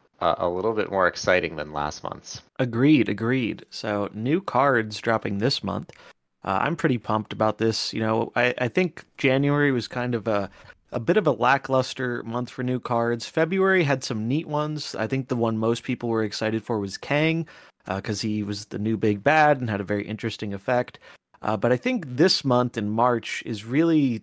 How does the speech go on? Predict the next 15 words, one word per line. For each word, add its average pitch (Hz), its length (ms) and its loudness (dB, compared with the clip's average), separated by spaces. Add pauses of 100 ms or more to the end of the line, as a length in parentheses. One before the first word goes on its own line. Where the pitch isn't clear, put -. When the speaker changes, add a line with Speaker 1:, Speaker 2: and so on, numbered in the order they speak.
(100)
Speaker 2:
the, 104 140 2
the 104 140 -4
most 113 380 -2
exciting 110 680 -4 (360)
release 104 420 -2
of 107 140 -6
cards 117 360 -2
we've 127 140 -6
had 147 380 -2
so 160 180 -2
far 156 260 2
in 160 100 0
the 156 80 0
new 156 140 0
year. 190 300 -2